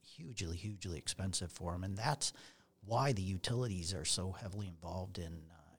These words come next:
energy efficiency, because it's cheaper for them to incentivize, uh, end users to reduce, uh, demand than it is to build out new capacity. So.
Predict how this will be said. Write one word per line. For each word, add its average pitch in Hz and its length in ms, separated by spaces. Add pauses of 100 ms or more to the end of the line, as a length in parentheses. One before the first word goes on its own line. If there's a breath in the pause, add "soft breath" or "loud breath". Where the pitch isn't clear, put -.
energy 92 340
efficiency, 95 680
because 90 360
it's - 240
cheaper - 600
for 85 180
them 85 160 (240)
to 87 300 (400)
incentivize, 90 960 (240)
uh, 87 40 (600)
end 101 240
users 95 500
to 87 260
reduce, 92 500 (680)
uh, - 40 (240)
demand 95 400
than 87 100
it 82 140
is 87 220
to - 120
build 92 380
out 76 200 (460)
new 92 300
capacity. - 640
So. - 180